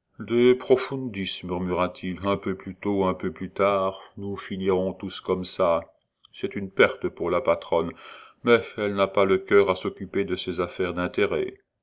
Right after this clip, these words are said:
Où l'a-t-elle le cœur ? » se demanda Similor. « Est-ce qu'elle va se faire chartreuse pour pleurer son lieutenant d'Alger ? »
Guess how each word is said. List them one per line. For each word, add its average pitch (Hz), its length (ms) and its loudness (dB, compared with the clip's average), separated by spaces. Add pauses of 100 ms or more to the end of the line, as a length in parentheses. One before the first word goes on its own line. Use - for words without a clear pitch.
(680)
Où 117 120 -8
l'a-t-elle 82 420 -4
le 123 240 -2
cœur ? » 98 500 0
se - 120 -14
demanda 85 480 -4
Similor. « 87 760 -4 (480)
Est-ce 95 200 -6
qu'elle 90 200 2
va 85 120 0
se - 140 -6
faire - 260 -2
chartreuse - 920 0
pour - 220 -6
pleurer 87 340 -2
son 85 240 -10
lieutenant 87 580 -6
d'Alger ? » 92 500 0